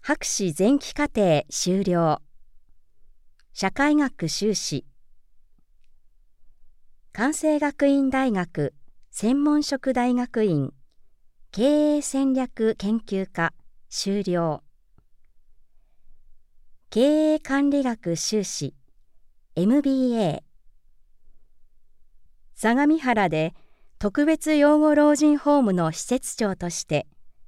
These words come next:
十年以上の間、地域福祉に向き合う。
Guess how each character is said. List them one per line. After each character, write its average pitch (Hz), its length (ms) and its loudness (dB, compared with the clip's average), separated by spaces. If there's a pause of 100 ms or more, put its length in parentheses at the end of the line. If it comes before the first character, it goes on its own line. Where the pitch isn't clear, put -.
(280)
十 240 240 2
年 330 260 4
以 339 60 2
上 254 240 2
の 196 160 2
間、 160 420 0 (420)
地 240 220 0
域 311 200 0
福 - 220 -6
祉 220 180 -2
に 160 140 2
向 151 120 0
き 196 220 -4
合 170 140 -2
う。 127 120 -10